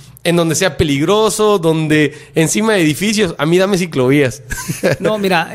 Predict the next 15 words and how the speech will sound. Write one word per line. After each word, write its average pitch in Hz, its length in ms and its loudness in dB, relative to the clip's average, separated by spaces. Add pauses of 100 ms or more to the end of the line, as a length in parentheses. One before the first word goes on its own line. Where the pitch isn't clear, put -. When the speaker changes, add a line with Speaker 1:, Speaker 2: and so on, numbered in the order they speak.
Speaker 2:
yo, 175 1080 2 (320)
o 151 140 -10
sea, 156 160 0
igual 156 340 2
estoy 160 180 -2
de 151 80 2
acuerdo. 151 400 0
Obviamente 143 400 0
yo 135 100 0
manejo 135 340 -4
bicicleta 143 680 0
y 123 100 0
qué 139 140 -2
mejor, 135 420 0
¿no? 165 260 -4